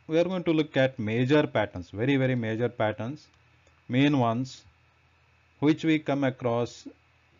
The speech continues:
while studying or everyday use or while talking or while, um, reading some books, which are very frequently we come across these, uh,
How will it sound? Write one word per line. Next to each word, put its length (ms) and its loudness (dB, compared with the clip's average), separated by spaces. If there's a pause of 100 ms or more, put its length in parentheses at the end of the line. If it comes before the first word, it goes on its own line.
(300)
while 360 -2
studying 680 0 (680)
or 280 -2
everyday 400 2
use 560 2 (760)
or 200 -2
while 380 0
talking 640 0 (800)
or 200 -4
while, 360 -2 (440)
um, 460 -8 (460)
reading 580 4 (240)
some 160 -6
books, 300 0 (420)
which 220 -4
are 240 -2 (800)
very 240 4
frequently 680 0
we 200 2
come 180 0
across 360 -2
these, 300 -4 (800)
uh, 280 -4